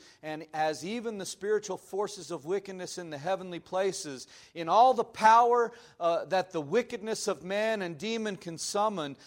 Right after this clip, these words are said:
the Son of God was crucified on the cross. He died and was buried, and then three days later rose from the tomb as King of Kings and Lord of Lords.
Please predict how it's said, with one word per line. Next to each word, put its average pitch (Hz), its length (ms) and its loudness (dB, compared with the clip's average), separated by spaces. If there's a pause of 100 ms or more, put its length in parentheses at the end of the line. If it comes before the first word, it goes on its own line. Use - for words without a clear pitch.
(140)
the 160 140 -4
Son 240 280 -2
of 175 140 -4
God 208 300 6
was 175 180 -6
crucified 185 720 -4
on 151 160 -4
the 135 80 -14
cross. 185 720 2 (240)
He 202 280 -10 (220)
died 196 480 8
and 165 180 -8
was 160 200 -8
buried, 185 480 0
and 170 160 -4
then 185 160 -6
three 208 320 -8
days 180 340 -4
later 180 460 -2 (200)
rose 208 400 0
from 170 220 -10
the 151 80 -8
tomb 208 400 -8
as 160 160 -6
King 190 300 -10
of - 160 -12
Kings 196 420 -10
and 147 160 -10
Lord 151 200 -4
of 131 120 -8
Lords. 156 600 -2